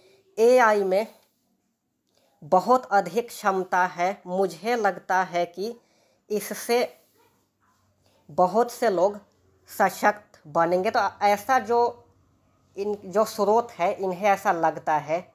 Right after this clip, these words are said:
जो इन्होंने लिखा है, और हमें, हम सबको ऐसा लगता है, और आत्मनिर्भरता को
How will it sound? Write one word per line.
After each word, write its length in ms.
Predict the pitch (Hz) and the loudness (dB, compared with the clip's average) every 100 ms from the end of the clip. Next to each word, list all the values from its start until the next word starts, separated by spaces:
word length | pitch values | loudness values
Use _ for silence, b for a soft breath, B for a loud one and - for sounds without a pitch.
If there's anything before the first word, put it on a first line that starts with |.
| _ _ _ _ | _ _ _ _
जो 220 | 156 185 | -4 0
इन्होंने 300 | 190 170 180 | 0 -2 -2
लिखा 400 | 160 151 - 147 | -2 -4 -6 -6
है, 340 | 131 151 175 _ _ _ _ | -4 -6 -8 _ _ _ _
और 160 | 175 185 | 0 2
हमें, 300 | 147 190 226 | 2 0 2
हम 240 | 190 196 | 0 -2
सबको 320 | 214 220 208 190 | -2 -2 0 0
ऐसा 200 | 170 160 | 0 -4
लगता 220 | 151 170 | -4 -6
है, 100 | 208 | -2
और 400 | 202 226 214 _ _ - - - 185 | 0 0 -2 _ _ -20 -18 -8 0
आत्मनिर्भरता 1200 | 185 214 220 220 208 190 160 165 170 165 185 190 - _ _ _ _ _ | 0 0 -2 0 0 0 -2 -2 -2 -2 0 0 -4 _ _ _ _ _
को 180 | 175 220 | -6 -6